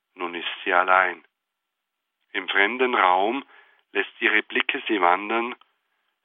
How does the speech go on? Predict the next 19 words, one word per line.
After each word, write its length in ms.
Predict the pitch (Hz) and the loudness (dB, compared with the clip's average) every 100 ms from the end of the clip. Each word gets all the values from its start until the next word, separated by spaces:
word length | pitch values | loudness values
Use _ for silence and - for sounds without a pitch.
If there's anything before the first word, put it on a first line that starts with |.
| - | -2
sie 100 | 101 | 0
schweifen 580 | - 87 90 98 - 123 | 2 4 4 2 -4 -4
von 160 | 101 87 | -2 0
einem 320 | 87 92 90 | 0 -2 -2
Ding 320 | 90 92 92 | -6 -6 -6
weiter 540 | 76 78 85 92 90 87 _ _ | -4 -4 -4 -6 -6 -8 _ _
zum 200 | 101 95 - | -14 -14 -12
andern. 440 | 87 82 82 82 _ _ _ _ _ _ _ _ _ _ _ _ _ _ _ _ - - - - - _ _ | -14 -10 -10 -12 _ _ _ _ _ _ _ _ _ _ _ _ _ _ _ _ -20 -20 -20 -20 -20 _ _
Auf 200 | 113 123 | 2 4
einmal 320 | 120 151 156 | 4 4 4
ein 220 | 127 104 | 0 0
seltsamer 500 | 113 131 143 139 135 | 0 2 0 2 2
Spruch 320 | - 143 151 - - | 0 -2 -2 -2 0
fest 200 | 90 - - - | 0 -2 -12 -8
sie 100 | 98 | -8
band. 460 | - 85 95 92 - - _ _ _ _ _ _ _ _ _ _ | 0 0 0 -12 -20 -20 _ _ _ _ _ _ _ _ _ _
„Versuch 460 | - 87 - 139 120 | -8 -6 -6 -8 -8
es 160 | - | -8
mit 140 | 87 | -10